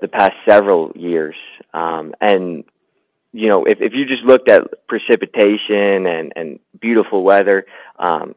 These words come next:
you know, you would have thought everything was gonna line up perfectly. But I think it was June sixteenth or June eighteenth, we had a, um, a pretty good freeze,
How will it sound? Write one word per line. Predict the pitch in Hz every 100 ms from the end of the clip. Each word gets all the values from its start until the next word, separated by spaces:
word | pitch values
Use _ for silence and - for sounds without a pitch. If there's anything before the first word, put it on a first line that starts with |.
| _
you | 92 95
know, | 95
you | 90 95
would | 92 92
have | -
thought | 90 90
everything | 92 90 98
was | 90 80
gonna | 92 85
line | 85 87 90
up | 85 85 - -
perfectly. | 104 107 113 123 143 _ - - _
But | 107
I | 95
think | 147 131
it |
was | 117 101 -
June | 113 117 113 - -
sixteenth | 104 - - 156 151 -
or | 92 85
June | 80 101 101 98 -
eighteenth, | 107 - 143 143 _ _ _ _ -
we | 110
had | 110 101
a, | 95 90 - - _
um, | 67 55 - - -
a | -
pretty | - 113 101
good | 104 95 - 95
freeze, | 95 123 156